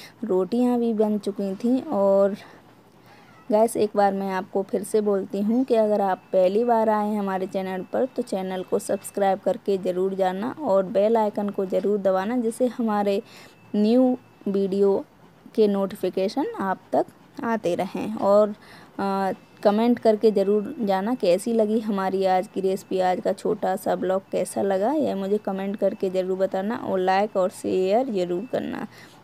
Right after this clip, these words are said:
तो चलिए मिलते हैं फिर next video vlog में किसी और recipe के साथ। तब तक के लिए thank you guys, bye bye।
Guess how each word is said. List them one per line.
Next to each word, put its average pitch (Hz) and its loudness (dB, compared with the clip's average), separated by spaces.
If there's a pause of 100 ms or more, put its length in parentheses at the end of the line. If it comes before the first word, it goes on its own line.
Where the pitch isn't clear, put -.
तो 196 -2
चलिए 214 -2 (400)
मिलते 196 -2
हैं 196 -4 (140)
फिर 190 -2
next 190 -2
video 202 0
vlog 185 2
में 214 -4 (560)
किसी 202 -2
और 208 4
recipe 190 -2
के - -8
साथ। - -2 (580)
तब 196 2 (100)
तक 220 0
के 202 0
लिए 214 2
thank 233 -2
you 214 2
guys, 190 2 (360)
bye 202 0
bye। 185 0